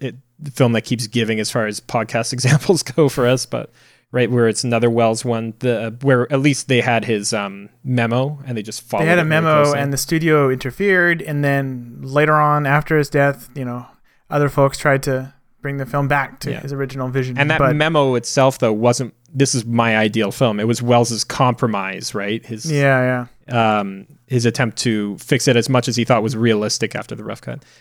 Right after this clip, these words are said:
Speaker 1: And then, like, The Thief and the Cobbler and, um, Dreaming Machines, uh, or Dreaming Machine, respectively, by Richard Williams and Satoshi Kon, who both died before they could finish them. They're both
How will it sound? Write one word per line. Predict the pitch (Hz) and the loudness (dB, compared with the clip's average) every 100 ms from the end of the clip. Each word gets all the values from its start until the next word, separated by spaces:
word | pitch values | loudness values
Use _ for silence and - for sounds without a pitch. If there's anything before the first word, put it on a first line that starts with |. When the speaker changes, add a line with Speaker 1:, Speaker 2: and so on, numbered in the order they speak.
| - | -6
Speaker 1:
And | 151 | 0
then, | 160 | 2
like, | 156 131 - | 2 0 -4
The | 131 135 | -2 0
Thief | - 147 | 4 4
and | 147 127 | 4 0
the | |
Cobbler | - 123 120 123 113 | 2 2 4 2 2
and, | 107 104 104 | 0 0 0
um, | 101 101 | -2 -4
Dreaming | - 117 113 113 | -8 -4 -2 0
Machines, | 113 110 120 117 117 113 - - _ | 0 0 -2 0 -2 -2 -6 -10 _
uh, | 123 110 101 98 87 - | -8 -4 -2 -2 -6 -6
or | 113 | -6
Dreaming | 101 117 113 | -2 0 2
Machine, | 117 - 120 120 | 0 0 0 0
respectively, | 117 110 - 113 117 110 | 0 -2 -2 -2 0 0
by | 107 | 0
Richard | 101 107 107 120 | -2 -2 -2 -2
Williams | 107 104 107 107 | -4 -6 -8 -8
and | 101 | -10
Satoshi | 123 - 107 110 | -8 -8 -8 -8
Kon, | - 110 110 | -8 -8 -8
who | 110 104 104 _ _ _ _ - | -8 -10 -12 _ _ _ _ 2
both | 143 - | 2 4
died | 123 120 | 2 2
before | 117 123 | 0 0
they | 110 | 0
could | 101 107 | 0 -2
finish | 104 110 | -2 0
them. | 131 | 0
They're | 117 | 2
both | 104 113 110 | 2 0 -2